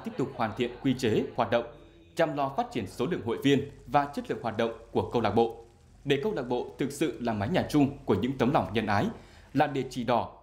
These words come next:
của các cơ sở y tế trong những trường hợp cấp cứu, cần máu cứu người, đồng thời lan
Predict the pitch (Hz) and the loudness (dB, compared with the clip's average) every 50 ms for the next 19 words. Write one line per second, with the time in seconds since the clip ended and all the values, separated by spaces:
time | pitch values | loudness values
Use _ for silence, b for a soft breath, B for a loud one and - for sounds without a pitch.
0 | - - 127 110 - - 220 220 - 185 - - 120 - 120 127 - 117 104 113 | -12 -6 -4 -4 -4 -4 -8 -6 -6 -8 -6 -4 -6 -4 -6 -6 -2 -2 -2 -2
1 | 190 233 - - - 135 113 104 123 190 185 - 135 101 95 110 104 107 - - | -2 -4 -6 -6 -4 -4 -4 -2 -4 -4 -2 0 0 2 2 2 0 0 -2 -4
2 | - 190 185 - 135 117 120 208 233 B B B B B - - 139 131 120 123 | -4 -4 -2 2 4 4 4 4 0 B B B B B 0 0 2 2 2 -2
3 | 120 127 - 127 127 185 170 135 110 90 - - - - - - - - - - | -4 -4 -2 -4 -2 0 2 0 0 0 -4 -12 -18 -20 -20 -20 -20 -20 -8 0
4 | 131 143 135 135 - 131 117 - B B B B - 185 190 | 0 0 0 2 0 0 0 -2 B B B B -4 -2 -2